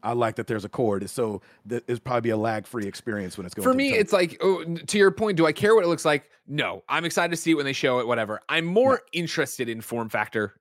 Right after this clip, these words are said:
Speaker 2: in how heavy it'll be, all that stuff,
Speaker 1: Absolutely.
Speaker 2: right? Because
Speaker 1: Yeah.
Speaker 2: I think Oculus Quest, uh, and Oculus Quest two are just so great. They feel great. They just
Speaker 1: Yep.
Speaker 2: feel great on your head, right?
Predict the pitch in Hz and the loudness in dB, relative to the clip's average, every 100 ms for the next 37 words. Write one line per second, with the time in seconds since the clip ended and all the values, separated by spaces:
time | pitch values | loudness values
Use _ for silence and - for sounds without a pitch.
0 | - 113 107 117 113 104 104 98 95 101 | -6 -4 0 0 0 -2 0 -2 -2 -2
1 | 95 98 110 104 90 - - 202 117 113 | -2 0 2 2 0 -4 0 2 4 4
2 | 131 123 139 113 123 139 - 139 214 156 | 4 2 0 0 -2 -4 -4 2 2 4
3 | 135 139 135 110 - 113 104 - 110 107 | 2 2 0 -2 0 -2 -2 -8 -6 -4
4 | 95 113 110 101 101 120 - - 120 101 | -4 -2 -4 -4 -6 -6 -6 0 0 0
5 | 107 - 139 120 98 90 _ _ _ - | -2 -2 4 4 4 -2 _ _ _ -16
6 | - - 156 139 127 131 - 160 147 110 | -14 0 0 0 -2 -2 2 6 6 2
7 | - - - 131 135 - - 147 117 120 | -6 -10 -6 -4 -6 -6 0 2 2 0
8 | 107 90 92 107 87 101 104 | 0 -4 -6 -6 -4 -4 -4